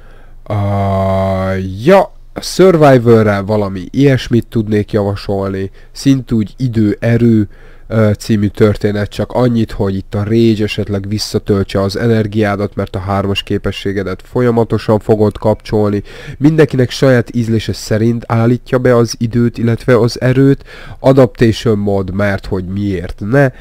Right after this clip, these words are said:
ö, című történet esetleg segíteni fog. Ö, ezen belül azt csináltok, amit akartok, az Umbra modok nem kötelezőek, mehet egy Vitality és mehet egy Steel Fiber.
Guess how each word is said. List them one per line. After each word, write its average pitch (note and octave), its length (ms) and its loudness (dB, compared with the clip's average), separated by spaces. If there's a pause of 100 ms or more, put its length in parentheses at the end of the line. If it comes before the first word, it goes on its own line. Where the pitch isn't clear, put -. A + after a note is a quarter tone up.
(300)
ö, A#2 340 4
című A2+ 320 2
történet G#2 720 0
esetleg G2+ 460 -4
segíteni G2 600 -6
fog. A#2+ 400 -2 (460)
Ö, A#2 240 4 (100)
ezen B2 400 2
belül A2+ 460 4
azt B2 340 0
csináltok, G2 680 -6
amit G2 320 -6
akartok, G#2 580 -4
az - 180 -6
Umbra B2+ 380 2
modok G#2+ 320 -2
nem B2+ 260 2
kötelezőek, G2+ 760 -4
mehet A2 320 -2
egy G2 200 -4
Vitality G2 540 -2
és A2+ 320 -2
mehet G2 400 -6
egy G#2 200 -8
Steel A#2 500 2
Fiber. G2 680 -2